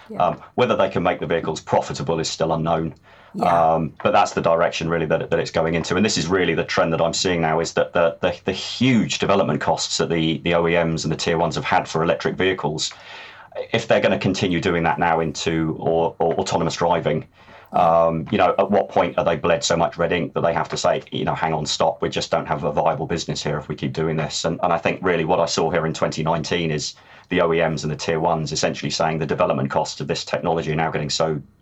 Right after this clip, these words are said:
Speaker 2: huge,
Speaker 1: Yeah.
Speaker 2: um, you know, and, and vehicle sales are falling, um, that we've got a problem here with our business models. So that really twenty nineteen was the first time I've seen true distress in the industry.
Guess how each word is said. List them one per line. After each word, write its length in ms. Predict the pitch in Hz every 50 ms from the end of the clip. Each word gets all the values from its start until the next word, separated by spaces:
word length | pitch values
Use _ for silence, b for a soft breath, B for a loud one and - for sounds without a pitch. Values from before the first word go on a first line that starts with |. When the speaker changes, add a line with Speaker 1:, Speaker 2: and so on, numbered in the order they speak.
| _ _
Speaker 2:
huge, 600 | - - 92 90 80 76 73 69 - - - B B B B B
Speaker 1:
Yeah. 320 | - 139 143 143 139 135
Speaker 2:
um, 560 | 90 82 80 82 82 82 82 80 80 78 76 - -
you 100 | 90 87
know, 120 | 85 80
and, 100 | 82 - -
and 120 | 92 82
vehicle 320 | 69 98 95 85 - - 78
sales 320 | - - 82 82 80 76
are 20 | 76
falling, 480 | - - 95 92 85 80 76 80 76 - B B B B B B B -
um, 200 | 87 90 90 87
that 80 | 92
we've 160 | 92 98 98
got 100 | 101 90
a 40 | 92 -
problem 320 | - 90 85 92 82 82
here 100 | 90 87
with 80 | 87 82
our 80 | 82
business 340 | - 107 101 - 87 78 - 82
models. 320 | 82 78 80 76 78 -
So 340 | - - - 90 90 87 85 -
that 180 | 104 - - -
really 260 | 107 104 101 95 85
twenty 360 | - - - 92 80 - 85
nineteen 340 | 85 85 82 78 - 87 82
was 120 | 78 71
the 80 | - 73
first 280 | - - 82 78 - -
time 200 | - 80 80 78
I've 100 | 78 -
seen 500 | - - 87 80 80 78 76 76 69 - - - - -
true 360 | - - - - 98 92 82
distress 460 | 69 76 - - - 87 82 - -
in 80 | 78 78
the 80 | 78 78
industry. 460 | 80 80 78 71 - - 80 -